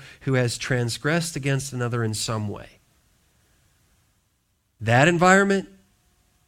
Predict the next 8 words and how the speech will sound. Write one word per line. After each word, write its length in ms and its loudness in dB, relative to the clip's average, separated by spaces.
that's 160 -6
a 60 -2
dark 380 2
environment. 320 -2
That's 200 -4
a 60 -10
difficult 560 -4
environment. 540 -2